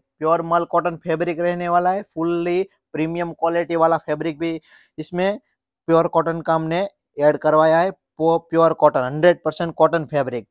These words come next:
प्रीमियम क्वालिटी के साथ। आलिया नेक पैटर्न भी देख सकते हो, एकदम सा हेवी फिनिशिंग वाला पूरा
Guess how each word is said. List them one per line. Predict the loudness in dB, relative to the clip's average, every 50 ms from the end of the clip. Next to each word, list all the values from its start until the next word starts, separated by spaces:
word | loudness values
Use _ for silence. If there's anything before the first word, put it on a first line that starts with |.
| _ _
प्रीमियम | -8 -8 -6 -6 -6 -8 -8 -8
क्वालिटी | -4 -4 -4 -4 -4 -8 -10
के | -10 -10 -10
साथ। | -8 -2 0 0 0 0 _ _ _ -2
आलिया | 0 0 0 2 2 2 2 2 0 -2 _ _ _ -14
नेक | -8 -6 -6 -6 -6 -6
पैटर्न | -8 -6 -6 -6 -6
भी | -6 -8
देख | -6 -6 -8 -6
सकते | -8 -10 -10 -8 -8
हो, | -8 -8
एकदम | -6 -8 -10 -10
सा | -6 -4 -2
हेवी | -2 -2 -2 -4 -2 -4 -4
फिनिशिंग | -6 _ -12 -12 -10 -10 -12 -12 -12 -10 -6
वाला | -4 -4 -2 -4
पूरा | -6 -6 -6 -2 -2 -2